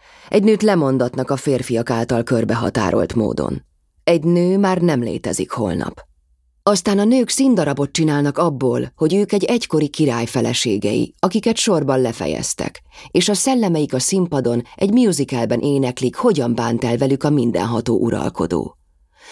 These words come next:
A közönség őrjöngve tapsol és hahotázik, pedig az egész még csak nem is vicc. Nem tud megújulni.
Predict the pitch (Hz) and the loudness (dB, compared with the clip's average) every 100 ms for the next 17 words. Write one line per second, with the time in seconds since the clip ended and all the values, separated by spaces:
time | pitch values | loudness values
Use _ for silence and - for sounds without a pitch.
0 | - 196 - 226 277 196 156 147 127 214 | -16 -2 0 2 2 2 0 -2 0 2
1 | 202 160 127 - 123 202 180 - 131 113 | 2 2 0 -4 -2 -2 -2 -2 -2 0
2 | 160 - 123 110 - 65 78 - - - | 0 -2 -4 -4 -6 -6 -4 -6 -8 -12
3 | - _ - 180 175 170 - 196 143 127 | -20 _ 0 2 2 0 0 0 0 -2
4 | - - - _ _ 208 - 175 135 - | -2 -6 -8 _ _ -2 0 0 0 0
5 | - - - _ - - _ _ _ _ | -4 -4 -6 _ -8 -8 _ _ _ _
6 | _ _ _ _ _ _ _ _ _ _ | _ _ _ _ _ _ _ _ _ _
7 | _ _ _ _ 214 170 131 107 113 - | _ _ _ _ 2 4 2 -2 -2 0
8 | 107 110 123 - - 131 | 2 2 2 0 -2 -6